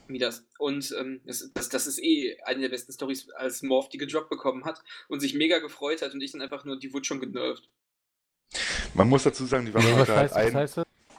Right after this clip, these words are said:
Speaker 2: die Waffe
Speaker 1: Ähm,
Speaker 2: hatte einen der krassesten Effekte im ganzen Spiel gehabt. Ähm, wenn du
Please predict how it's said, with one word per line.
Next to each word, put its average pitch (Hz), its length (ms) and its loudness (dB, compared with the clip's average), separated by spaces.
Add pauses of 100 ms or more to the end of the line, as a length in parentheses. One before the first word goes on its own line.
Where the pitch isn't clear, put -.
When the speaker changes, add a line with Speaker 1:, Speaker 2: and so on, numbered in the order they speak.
(220)
Speaker 2:
die 107 60 -6
Waffe 131 200 4
Speaker 1:
Ähm, - 20 2
Speaker 2:
hatte 127 180 0
einen 113 240 0
der 101 100 -2
krassesten 120 520 -4
Effekte 113 380 -6
im 104 120 -8
ganzen 104 280 -8
Spiel 113 240 -4
gehabt. 92 380 -4 (420)
Ähm, 92 240 0
wenn 101 140 0
du 101 300 -2